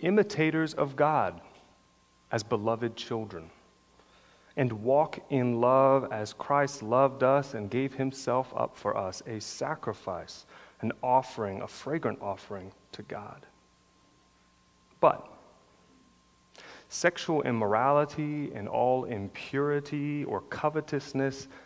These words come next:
must not even be named among you as is proper among the saints.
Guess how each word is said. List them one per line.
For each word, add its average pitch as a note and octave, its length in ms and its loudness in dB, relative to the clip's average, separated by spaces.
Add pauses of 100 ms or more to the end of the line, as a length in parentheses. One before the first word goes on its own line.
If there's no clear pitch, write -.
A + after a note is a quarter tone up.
must G3+ 200 0
not G#3 180 4
even E3+ 300 -2
be D3 220 -4
named D#3 640 0 (120)
among C3 520 2
you F#2+ 240 -6
as G#2+ 240 -6
is A2 120 -8
proper B2+ 540 -4
among G2 320 -8
the F#2+ 80 -10
saints. - 680 -14